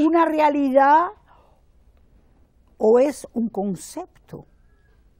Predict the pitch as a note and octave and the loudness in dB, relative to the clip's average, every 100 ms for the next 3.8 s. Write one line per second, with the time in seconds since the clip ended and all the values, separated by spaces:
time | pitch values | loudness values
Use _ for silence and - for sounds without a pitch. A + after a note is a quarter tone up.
0 | _ _ _ _ _ - C4+ C#4 D4 C#4 | _ _ _ _ _ -6 -4 -4 -2 -4
1 | - D4+ D#4+ - E4 E4+ F4 _ _ _ | -2 -6 -6 -10 -12 -12 -14 _ _ _
2 | _ _ F3 G#3 F#3+ G3 G3+ - G#3 G3 | _ _ -4 -2 -2 -4 -6 -8 -12 -10
3 | A#3+ - G#3+ A#3 G#3 G3 G3+ A3 | -10 -10 -10 -10 -8 -8 -10 -14